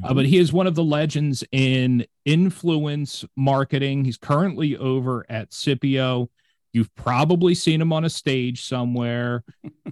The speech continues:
Speaker 2: Um, you've probably seen his work. The resume is incredibly impressive. Something else I wanted to mention too, but I mean,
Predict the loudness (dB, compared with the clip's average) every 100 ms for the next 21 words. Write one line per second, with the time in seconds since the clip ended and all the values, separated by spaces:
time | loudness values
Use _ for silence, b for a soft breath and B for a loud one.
0 | -6 -4 -2 -4 -4 -4 -4 -2 0 0
1 | 0 0 0 -2 -2 0 0 -2 -4 -4
2 | -2 -2 -6 -12 -14 -10 -8 -2 0 0
3 | 0 0 0 0 -2 -2 -2 -2 -4 -8
4 | -10 -4 -2 0 0 0 0 0 0 0
5 | 0 -2 -6 -6 -4 -4 -4 -8 _ _
6 | _ _ -20 -10 -6 -2 2 2 2 0
7 | 0 0 0 0 -2 -2 -4 -2 2 2
8 | 2 0 0 -2 -4 -6 -8 -4 -2 -2
9 | -4 -6